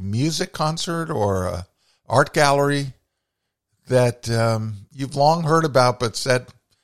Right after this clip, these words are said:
"I, I don't go over to that side of town," or "I haven't, you know, been willing to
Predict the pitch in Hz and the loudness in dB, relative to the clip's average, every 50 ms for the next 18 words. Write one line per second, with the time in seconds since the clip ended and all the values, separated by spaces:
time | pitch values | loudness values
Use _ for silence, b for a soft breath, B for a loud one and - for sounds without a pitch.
0 | _ _ _ 156 160 165 160 - - 151 151 156 156 170 156 156 - 160 170 175 | _ _ _ -2 -2 -2 -2 -2 -2 -2 -2 0 0 0 -2 0 0 2 2 2
1 | 170 170 160 123 117 110 107 117 104 104 - - - 113 117 113 107 107 - - | 2 0 -2 -4 -2 -2 0 0 0 0 -2 -2 0 2 2 2 0 -2 -6 -6
2 | 104 107 110 113 117 113 107 101 98 95 104 104 107 120 117 123 123 - - _ | -4 -4 -2 -2 -2 -2 -2 -2 0 -2 -2 -2 -4 -6 -6 -8 -10 -12 -16 _
3 | b b b b b b b b b b - 113 120 113 104 101 104 110 117 - | b b b b b b b b b b -4 -2 0 2 2 2 2 0 -2 -6
4 | - - - 120 113 110 110 113 117 117 117 117 113 104 - 117 101 95 104 | -10 -6 -4 -2 -2 2 2 4 4 4 2 0 -2 -2 -2 0 0 -2 -2